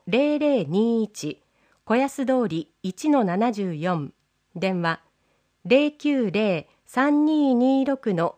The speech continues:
零九五五。ファックス、四五三の三四八九。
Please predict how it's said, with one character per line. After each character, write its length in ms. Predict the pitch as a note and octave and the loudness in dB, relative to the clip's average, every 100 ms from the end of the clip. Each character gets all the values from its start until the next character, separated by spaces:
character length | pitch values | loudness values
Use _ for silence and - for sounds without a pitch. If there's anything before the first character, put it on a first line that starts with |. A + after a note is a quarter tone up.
| - | -4
零 260 | G3+ C#4+ | 0 0
九 340 | D4 D4+ C4+ D3+ | -2 -2 0 0
五 320 | F3+ G#3+ A#3+ | -2 0 0
五。 480 | A3+ A#3 F3 C#3+ _ _ _ _ _ _ | 0 2 0 -2 _ _ _ _ _ _
フ 80 | A3+ | -8
ァ 40 | |
ッ 20 | |
ク 80 | A3 | -8
ス、 260 | - D#3 D3 _ _ _ _ | -10 -10 -12 _ _ _ _
四 300 | G#3 C4+ D4 | 0 2 4
五 240 | D4 D4+ B3+ | 2 2 0
三 400 | - G#3+ A3 G#3+ | -2 -2 0 2
の 220 | G#3 - | 0 -2
三 400 | - - C#4 D4 | -8 -2 0 2
四 220 | D4 C#4+ F3+ | 4 2 0
八 380 | - D3+ - | -4 -14 -14
九。 440 | - A3+ G3+ D#3 | -10 -4 -2 -4